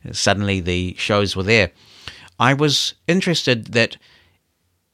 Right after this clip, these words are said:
it was in some respects what I would call a soft launch, although Apple did a lot of media around the event. But I was expecting there might be a new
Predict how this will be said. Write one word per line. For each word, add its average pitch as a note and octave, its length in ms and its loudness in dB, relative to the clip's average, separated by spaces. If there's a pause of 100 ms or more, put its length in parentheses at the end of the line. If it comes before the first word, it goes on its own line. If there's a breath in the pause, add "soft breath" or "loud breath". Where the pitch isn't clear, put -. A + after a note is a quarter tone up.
(100)
it D#3 140 0
was G#3 260 -2
in E3+ 100 0
some D3 240 -2
respects - 420 -2
what A2 120 -2
I G#2 60 0
would G2+ 140 -6
call G2+ 220 -6
a F#2 60 -2
soft - 480 -2
launch, E2 300 -4
although A#2+ 220 0
Apple C#3+ 280 0
did A2+ 160 2
a - 20 2
lot A#2+ 160 0
of F2+ 80 -6
media F#2 600 0
around D2 360 -2
the C2+ 140 -4
event. C2+ 480 -4 (1600)
But A#2+ 380 0 (600 soft breath)
I C#3 100 0
was D3 160 -2
expecting F#3+ 640 0
there B2+ 160 2
might A#2 300 -2
be G#2+ 120 0
a G#2+ 60 2
new A2+ 380 2